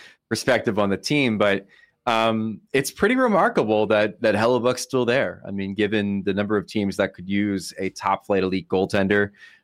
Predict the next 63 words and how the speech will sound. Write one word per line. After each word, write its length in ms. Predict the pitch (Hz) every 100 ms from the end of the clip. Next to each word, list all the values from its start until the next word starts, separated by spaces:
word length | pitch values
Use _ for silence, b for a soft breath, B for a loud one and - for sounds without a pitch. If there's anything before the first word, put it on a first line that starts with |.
| -
uh, 220 | 98 92
the 120 | 92 92
fact 280 | 113 110
that 80 | 110
he 160 | 101 107
is 100 | 101
still 240 | - 101
there 320 | 104 104 101
surprised 560 | 104 - - 101 101 98
me 60 | 98
a 80 |
little 160 | 98 104
bit, 260 | 107 107 90 -
even 240 | 117 117
a 40 | 104
little 160 | 107
bit 140 | 107 104
more 220 | 104 98
than, 160 | 95 92
than 160 | 92
Scheifele 360 | - 110 123 104
still 180 | - 85
being 260 | 95 92
there. 260 | 92 95 92 b b b -
And 100 | 127
then, 240 | 175 185 165
you 80 | 262
know, 260 | 151 143
the 200 | 120 147
Dubois 480 | 135 143 123 156 240
trade 480 | 262 - 170 147 117 _ _ _ _ _ _ -
is 100 | 123
also 400 | - 135 165 170
sort 220 | 139 147 131
of 80 |
something 240 | - 131 127
that 120 | 113
people 240 | 131 120
have, 200 | 113 104 104
have 120 | 113
not 160 | 123 113
really 160 | 110
paid 180 | 95 107
attention 340 | 98 120 120
to. 140 | 107 104
One, 240 | 123 147
I 60 | 117
don't, 160 | 110
I 40 | 120
don't 140 | 123
think 140 | 123 104
they, 180 | 104 107 B B B
there's 100 | 117
enough 140 | 123 -
talk, 320 | 120 113 113
people 160 | 123 98
talking 240 | 113 107
about 140 | 101
the 80 | 104
L 100 | 104
A 80 | 92
Kings 480 | - 127 92 90 -
for, 240 | - 101